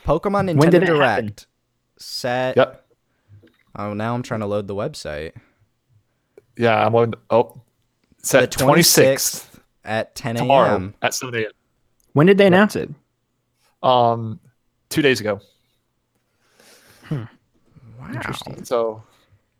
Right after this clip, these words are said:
Speaker 1: What?
Speaker 3: actually, yesterday. They announced it yesterday.
Speaker 1: And there's the vacuum.
Speaker 2: On schedule.
Speaker 3: Mm-hmm.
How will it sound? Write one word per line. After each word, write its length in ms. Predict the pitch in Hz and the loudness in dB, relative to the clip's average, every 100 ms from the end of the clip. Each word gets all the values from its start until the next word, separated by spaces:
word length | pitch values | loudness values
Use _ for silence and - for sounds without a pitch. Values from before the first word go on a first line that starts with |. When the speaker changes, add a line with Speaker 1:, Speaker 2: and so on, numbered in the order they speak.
| _ | _
Speaker 1:
What? 260 | - 117 415 | -10 -8 -4
Speaker 3:
actually, 340 | 131 - 135 113 | -2 0 -4 0
yesterday. 440 | 147 135 123 113 | 0 0 -2 -2
They 80 | 101 | 0
announced 240 | 120 123 - | 0 0 0
it 60 | |
yesterday. 420 | 113 107 101 107 110 _ _ _ _ _ _ _ _ _ _ _ _ _ _ _ _ _ - | -2 -2 -4 -8 -8 _ _ _ _ _ _ _ _ _ _ _ _ _ _ _ _ _ -12
Speaker 1:
And 240 | 107 101 | -10 -6
there's 300 | 101 117 131 | -4 -4 -6
the 120 | - | -10
vacuum. 640 | 143 165 190 - 117 127 139 _ _ _ _ _ _ _ _ _ _ | -8 -6 -6 -6 -8 -8 -12 _ _ _ _ _ _ _ _ _ _
Speaker 2:
On 180 | 135 135 | -4 -4
schedule. 760 | - 139 120 120 - 110 104 107 _ _ _ _ _ _ _ _ _ _ - | 0 0 0 -6 -10 -8 -8 -14 _ _ _ _ _ _ _ _ _ _ -14
Speaker 3:
Mm-hmm. 200 | 117 | -12